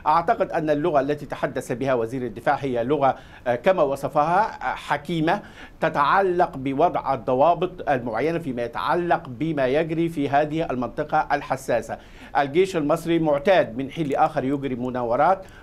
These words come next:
معتاد قيادته أن ترسل رسائل إلى من يعنيهم الأمر بأن الجيش المصري على جاهزية عالية جدًا ومستعد لكل الاحتمالات بما فيها لا قدر الله الخيار العسكري.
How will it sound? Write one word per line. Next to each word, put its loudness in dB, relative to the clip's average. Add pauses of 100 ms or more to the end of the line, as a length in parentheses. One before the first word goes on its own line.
معتاد 4
قيادته 0
أن -6
ترسل -6 (260)
رسائل 2
إلى 2
من -2
يعنيهم -2
الأمر -2
بأن 0
الجيش -4
المصري -4
على -2
جاهزية -2
عالية 0
جدًا 0 (340)
ومستعد 2
لكل -2
الاحتمالات 0
بما 0
فيها 2
لا 2
قدر 0
الله 4
الخيار 2
العسكري. -2